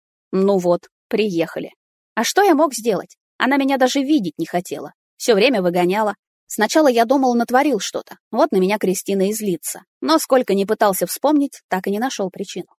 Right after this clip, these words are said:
«Конечно, где уже вам? Вы, мужики, дальше собственного носа ничего не замечаете», потерянно сказала Елена Ивановна. Истерика уже прошла.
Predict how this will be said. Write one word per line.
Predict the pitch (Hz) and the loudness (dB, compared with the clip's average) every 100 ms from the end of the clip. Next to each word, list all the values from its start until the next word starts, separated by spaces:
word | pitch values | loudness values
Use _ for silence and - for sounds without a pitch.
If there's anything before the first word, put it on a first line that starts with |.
| _ _ _ | _ _ _
«Конечно, | - 320 220 208 - 165 - _ _ | -4 0 0 -2 -2 -6 -8 _ _
где | 214 190 190 196 | -6 -2 0 2
уже | 214 180 | 2 0
вам? | 180 160 165 _ _ _ _ - | -2 -2 -6 _ _ _ _ -6
Вы, | 226 | 0
мужики, | 233 226 240 247 | 0 0 2 2
дальше | 214 208 220 | 4 2 0
собственного | 220 226 - 202 208 208 | 0 -2 -2 -2 0 0
носа | 233 - | 0 0
ничего | 185 190 220 220 | -2 -2 -2 -2
не | 214 | -2
замечаете», | 208 220 233 269 240 151 - - _ _ _ _ _ _ | -2 -4 -2 0 2 0 -6 -20 _ _ _ _ _ _
потерянно | 165 175 220 233 175 | -6 -2 -2 2 0
сказала | - 165 175 180 | 0 -2 0 0
Елена | 160 160 160 160 | 0 0 2 2
Ивановна. | 175 156 - 165 - _ _ _ | 0 -4 -8 -12 -18 _ _ _
Истерика | 208 196 - 285 - 180 | -6 -4 0 0 2 -2
уже | 175 185 | -2 -4
прошла. | 180 - 151 | -6 -6 -12